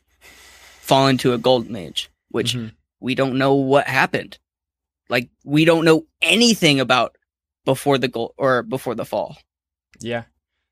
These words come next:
Speaker 2: So the,
Speaker 1: Um,
Speaker 2: the current lore is that, um, Clovis, Elise, and Anna are the three astronauts that found the Traveler.
Speaker 1: Oh, interesting. That's interesting.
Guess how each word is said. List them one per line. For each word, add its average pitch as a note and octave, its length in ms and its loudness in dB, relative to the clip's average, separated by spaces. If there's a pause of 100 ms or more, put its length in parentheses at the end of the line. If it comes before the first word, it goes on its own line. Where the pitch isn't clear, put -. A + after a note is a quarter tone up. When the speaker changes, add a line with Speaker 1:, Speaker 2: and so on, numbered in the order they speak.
(340)
Speaker 2:
So A#2 340 0
the, - 120 0
Speaker 1:
Um, C3+ 400 4
Speaker 2:
the A#2+ 260 0
current C#3 380 2
lore A#2+ 320 -2
is A2 360 -4
that, - 580 -2 (300)
um, F2 440 -2 (220)
Clovis, B2 760 -2 (240)
Elise, A#2+ 640 0
and A2 320 -8
Anna G#2+ 480 0
are G2 160 -4
the F#2 100 -4
three A2 340 -6
astronauts - 840 -6 (280)
that G2 220 -8
found F#2+ 320 -4
the D#2+ 60 -14
Traveler. C2+ 340 -4
Speaker 1:
Oh, C#3+ 160 2
interesting. D3 520 -6 (480)
That's D#3 220 2
interesting. C#3 480 -6